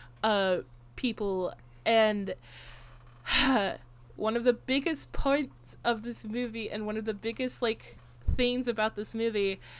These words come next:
is the special effects. It is considered, like, a fucking, um,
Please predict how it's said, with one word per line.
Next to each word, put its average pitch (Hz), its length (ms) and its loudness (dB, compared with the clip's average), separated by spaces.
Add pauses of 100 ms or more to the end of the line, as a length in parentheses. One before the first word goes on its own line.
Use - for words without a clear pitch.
(320)
is 220 480 6 (380)
the 208 260 -6
special 208 500 -2
effects. - 640 2
It 214 120 0
is 214 180 0 (220)
considered, 240 640 4
like, 220 200 0
a 226 120 0
fucking, 226 600 -4 (720)
um, 196 540 6